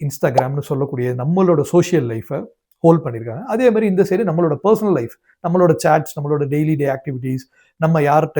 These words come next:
என்ன பர்சனலா ஷேர் பண்றோன்ற WhatsApp-ஐயும் ஹோல்ட் பண்ணியிருக்காங்க. So literally நம்மளோட social life and personal life ரெண்டுமே வந்துட்டு மெட்டா கிட்ட தான் இருக்கு. So இதுக்கு already வந்துட்டு யூ எஸ்ல மெட்டா மேல ஒரு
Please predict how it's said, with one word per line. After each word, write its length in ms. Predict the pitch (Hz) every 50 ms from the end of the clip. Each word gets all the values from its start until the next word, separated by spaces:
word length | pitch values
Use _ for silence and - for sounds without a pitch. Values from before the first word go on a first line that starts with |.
| 135
என்ன 100 | 143 156 135 120
பர்சனலா 300 | 147 151 - 160 151 143 -
ஷேர் 160 | - 139 135 -
பண்றோன்ற 320 | 143 131 139 135 131 135 127 117 127
WhatsApp-ஐயும் 520 | 160 202 196 - - 180 151 196 214 165 147
ஹோல்ட் 160 | 147 139 - -
பண்ணியிருக்காங்க. 380 | 110 110 110 110 110 107 113 - -
So 60 | - 143 147
literally 320 | 180 170 190 175 151 147 156 - _ _ _ _ _ _
நம்மளோட 340 | 139 135 160 175 170 156 143 - -
social 300 | 208 214 208 - 202 185 170
life 140 | 170 175 175 160
and 60 | 131 - 160
personal 280 | 165 160 - 151 131 117
life 140 | 123 151 - 123 117 120 147
ரெண்டுமே 400 | 185 220 214 214 170 160 190 196 165 135
வந்துட்டு 320 | 123 123 120 113 - 135 156 131
மெட்டா 200 | 117 113 - 185 180 143
கிட்ட 160 | 127 - 117 120
தான் 120 | 131 135 113 104
இருக்கு. 240 | 117 123 117 _ _ _ _ _ _ _ _ _ _ _ _ -
So 80 | 196 185 180 165 151 175
இதுக்கு 320 | 196 202 277 277 269 262 220 190 208 214 147
already 340 | 175 165 180 190 185 196 196 175
வந்துட்டு 220 | 160 147 147 170 180 151
யூ 60 | 156 165 170
எஸ்ல 220 | 156 160 - 143 139 151
மெட்டா 180 | 139 - - 170 151 143
மேல 180 | 131 131 151 147
ஒரு 80 | 127 117